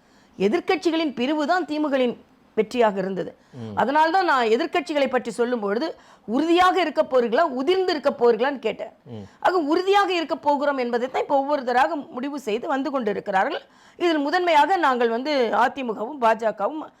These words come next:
Speaker 1: அதிகாரப்பூர்வமாக கூட்டணியை அறிவித்திருக்கிறோம்.
Speaker 2: வேற யாரும் வரலையே. இப்ப பாட்டாளி மக்கள் கட்சியில
Speaker 1: வரலன்னு
Speaker 2: டாக்டர்
Speaker 1: எப்படி சொல்ல-
Speaker 2: ராமதாஸுக்கும் அன்புமணிக்கு என்ன நடக்குதுன்னு பாக்குறோம்.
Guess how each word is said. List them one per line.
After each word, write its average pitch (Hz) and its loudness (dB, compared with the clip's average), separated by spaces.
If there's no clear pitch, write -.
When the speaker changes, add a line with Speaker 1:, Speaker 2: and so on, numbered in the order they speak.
Speaker 1:
அதிகாரப்பூர்வமாக 262 -2
கூட்டணியை 240 -6
அறிவித்திருக்கிறோம். 220 -6
Speaker 2:
வேற 214 -4
யாரும் 226 -8
வரலையே. 165 -8
இப்ப 135 -6
பாட்டாளி 175 -2
மக்கள் 165 -8
கட்சியில 151 -8
Speaker 1:
வரலன்னு - -
Speaker 2:
டாக்டர் 320 2
Speaker 1:
எப்படி 214 0
சொல்ல- 160 -2
Speaker 2:
ராமதாஸுக்கும் 165 -8
அன்புமணிக்கு 151 -10
என்ன 139 -6
நடக்குதுன்னு 123 -8
பாக்குறோம். 107 -6